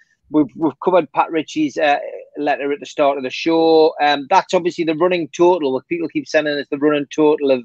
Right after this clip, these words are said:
uh, the petition, nearly up to seventy-five thousand, which is, uh, fantastic.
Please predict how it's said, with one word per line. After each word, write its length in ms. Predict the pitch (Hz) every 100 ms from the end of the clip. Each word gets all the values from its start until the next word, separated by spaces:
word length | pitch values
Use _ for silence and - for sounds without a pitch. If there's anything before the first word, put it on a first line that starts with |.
| 117
uh, 260 | 131 127 123 _ _ -
the 80 |
petition, 520 | 131 135 170 156 131 127
nearly 280 | 139 143
up 100 | 143 -
to 80 |
seventy-five 680 | 139 151 139 147 - 139 135 -
thousand, 400 | 143 143 127 131
which 280 | 127 123 -
is, 200 | 123 104
uh, 200 | 123 120 -
fantastic. 580 | 123 - 156 - 120